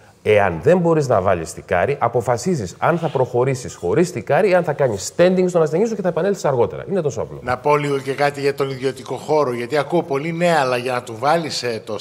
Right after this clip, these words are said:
Speaker 2: stand, θα το χρεώσεις» και τα λοιπά. Και λέω, «Ναι, αλλά αν είναι να αποφύγεις μία δεύτερη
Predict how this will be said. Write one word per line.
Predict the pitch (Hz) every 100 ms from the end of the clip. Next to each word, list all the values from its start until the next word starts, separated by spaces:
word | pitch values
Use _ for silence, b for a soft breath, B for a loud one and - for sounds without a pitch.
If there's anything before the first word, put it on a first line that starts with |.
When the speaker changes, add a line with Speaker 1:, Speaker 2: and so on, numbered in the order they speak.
| -
Speaker 2:
stand, | 143 190 208 - B B B -
θα | 151 151
το | 147
χρεώσεις» | 131 147 143 190 175 185
και | 185
τα | 185
λοιπά. | 180 175 175 - B B B -
Και | 170
λέω, | 214 226 -
«Ναι, | 214 226 151
αλλά | 135
αν | 143 202 277
είναι | 269 240
να | 202
αποφύγεις | 160 165 135 208 214 180 143 143
μία | 170 180 151
δεύτερη | 196 196 170 135 117